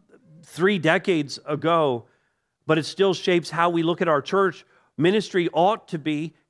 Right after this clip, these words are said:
elder protected. This is what we aspire and what we're constantly working on. Ministry ought to be elder protected, staff led,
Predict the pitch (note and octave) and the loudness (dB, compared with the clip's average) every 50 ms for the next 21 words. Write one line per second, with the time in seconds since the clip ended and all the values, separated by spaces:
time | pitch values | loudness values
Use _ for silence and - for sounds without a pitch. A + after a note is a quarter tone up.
0 | _ - E3 F#3 G3+ F#3+ G3+ A3 G3+ - - G3 F3+ - - E3+ D3 C3 C3 - | _ 2 2 4 2 2 2 0 0 0 0 -2 -2 0 0 -2 -2 -2 -4 -6
1 | F3 E3+ D3+ C#3 D#3 D3 F3 D#3+ C#3+ E3 D#3 C#3+ C3 C#3 D3+ F#3 G3+ F3 - - | -8 -6 -6 -6 -6 -6 -6 -4 0 0 0 0 0 0 2 2 2 0 -2 -4
2 | - D#3 D3 C#3+ D3 D#3 D#3 C#3+ C#3 D3 D3 C3 D3 E3 - - - D3+ D#3+ E3 | -2 0 0 2 2 2 2 0 0 -2 -2 -2 -2 -2 -2 -4 -4 -4 -4 -4
3 | - - - C#3 C3+ C3 B2 C#3+ E3 D#3+ - G3 D3 C3+ A#2+ A2+ B2 C#3+ D3 - | -6 -8 -10 -8 -6 -4 -2 -2 -4 -2 -4 -6 -6 -6 -6 -6 -8 -8 -12 -16
4 | _ _ _ _ _ _ - C#3+ E3+ F#3 F3+ F#3 - E3+ E3+ D#3 D3+ D#3+ D#3+ C#3 | _ _ _ _ _ _ -2 0 2 2 0 0 0 0 2 2 2 0 0 -2
5 | D3 C#3 D#3 - D3 D3+ E3+ E3+ G3+ G#3+ G#3 - G3+ G3 - - D3 C3+ C3+ - | -2 -4 -2 0 0 0 2 2 0 -2 0 -2 -4 -2 -2 -2 -4 -4 -4 -6
6 | - C#3 C#3+ C#3 _ _ _ _ - - - - - D3 C#3+ D3+ E3+ F3+ F3+ - | -8 -8 -8 -10 _ _ _ _ -12 -12 -8 -4 0 2 2 2 2 0 0 -4
7 | - _ _ _ C3+ C#3 C#3+ C3+ C3 B2+ B2+ B2+ C3 | -8 _ _ _ -6 -2 0 0 0 0 -2 -6 -8